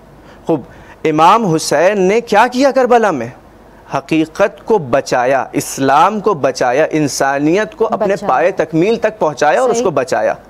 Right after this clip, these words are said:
Speaker 1: आज यही काम एक हुसैनी का है। यहाँ फ़र्क नहीं करता शिया और सुन्नी।
Speaker 2: सही।
Speaker 1: यहाँ हुसैनी का फरीज़ा है कि जो, जो, जिस, जिस पर जुल्म हो रहा है,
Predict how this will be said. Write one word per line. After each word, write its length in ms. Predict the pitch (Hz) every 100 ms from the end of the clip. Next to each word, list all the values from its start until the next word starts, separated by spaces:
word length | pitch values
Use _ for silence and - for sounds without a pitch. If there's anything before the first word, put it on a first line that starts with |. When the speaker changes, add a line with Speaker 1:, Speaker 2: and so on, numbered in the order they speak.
| - - - - - - -
Speaker 1:
आज 280 | 139 165 135
यही 240 | 156 196
काम 360 | - 143 196 165
एक 160 | 170
हुसैनी 480 | - 139 135 127 151
का 100 | 131
है। 120 | 120
यहाँ 160 | 151 220
फ़र्क 260 | 202 226
नहीं 120 | 247 262
करता 300 | 214 175 160
शिया 340 | - 160 180
और 100 | 170
सुन्नी। 380 | - 147 139 117 -
Speaker 2:
सही। 220 | 220 214 - - - - - -
Speaker 1:
यहाँ 380 | 135 156 202 240
हुसैनी 540 | 151 160 170 175 214
का 140 | 240 247
फरीज़ा 480 | 208 160 175 180
है 120 | 240 233
कि 180 | 226
जो, 460 | 156 127 214 240 196
जो, 500 | 131 156 233 175 127
जिस, 240 | 131 240
जिस 300 | 196 170 240
पर 200 | - 208 170 151 -
जुल्म 360 | 123 139 220 190
हो 240 | 143 156
रहा 320 | 175 190 196
है, 260 | 190 240 262